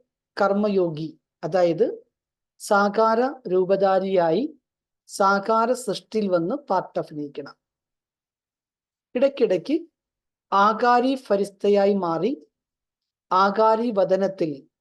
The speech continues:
അവ്യക്ത രൂപത്തിന്റെ അനുഭവം ചെയ്യണം. ഇടയ്ക്കിടയ്ക്ക് നിരാകാരിയായി മൂലവദനവാസി എന്നുള്ള അനുഭവം ചെയ്യണം. ഇടയ്ക്കിടയ്ക്ക്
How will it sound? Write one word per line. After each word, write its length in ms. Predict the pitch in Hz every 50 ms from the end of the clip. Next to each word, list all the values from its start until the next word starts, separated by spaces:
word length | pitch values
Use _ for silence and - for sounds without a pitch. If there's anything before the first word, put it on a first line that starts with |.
| _ _ _ _ _ _ _ _ _ _ _
അവ്യക്ത 520 | - 190 190 180 175 233 247 247 240 - 277 269 214
രൂപത്തിന്റെ 540 | 202 180 175 196 190 - 196 185 180 202 240 - - - -
അനുഭവം 420 | 170 170 170 160 160 156 170 165 160 -
ചെയ്യണം. 340 | - 151 139 139 143 143 - _ _ _ _ _ _ _ _ _ _ _ _ _ _ _ _ _ _ _ _ _ _ _ _ -
ഇടയ്ക്കിടയ്ക്ക് 640 | 180 175 190 180 185 - 180 170 165 160 - - 320 349 - _ _ _ _ _ _ _ _ _ _ _ _ _ _ _ _ _ _ - 202
നിരാകാരിയായി 920 | 202 196 208 208 226 226 - 233 220 214 208 214 202 185 175 165 165 196 233 330 - _ _ _ _ _ _ _ _ _ _ _ _ - 190
മൂലവദനവാസി 960 | 208 226 262 269 277 247 240 208 226 220 226 214 214 202 202 196 - - 196 196
എന്നുള്ള 280 | 190 185 185 185 185 208 269 330 - - _ _ _ _
അനുഭവം 440 | 180 175 175 165 151 165 160 170 170 160 -
ചെയ്യണം. 340 | 160 139 135 131 139 - _ _ _ _ _ _ _ _ _ _ _ _ _ _ _ _ _ _ _ _ _ 180
ഇടയ്ക്കിടയ്ക്ക് 600 | 170 185 190 - - 190 160 160 147 - - 285